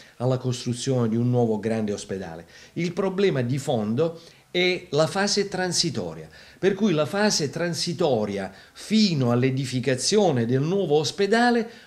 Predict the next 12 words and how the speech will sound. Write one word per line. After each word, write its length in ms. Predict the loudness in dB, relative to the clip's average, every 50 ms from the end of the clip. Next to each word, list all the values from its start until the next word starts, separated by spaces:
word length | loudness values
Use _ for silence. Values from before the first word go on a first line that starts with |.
| -10
va 320 | 0 4 4 6 6 6 4
a 80 | 2
discapito 840 | 0 0 -2 0 0 0 2 2 2 2 2 2 0 -2 0 0 0
di 120 | 0 0
una 260 | 0 0 2 2 2 0
struttura 720 | -2 -2 -6 -6 -6 -4 -2 -2 0 2 2 2 2 2
che 140 | 0 -2 0
invece 600 | 0 0 0 4 4 4 4 4 0 -2 -4 -2
nel 180 | 0 -2 -2 -2
piano 420 | 0 2 2 2 4 2 0 -2
sanitario 640 | -2 -2 -2 -2 -2 -2 -2 0 0 0 2 0 0
regionale 760 | 0 0 -2 -2 -2 -2 -2 0 0 0 0 0 -2 -4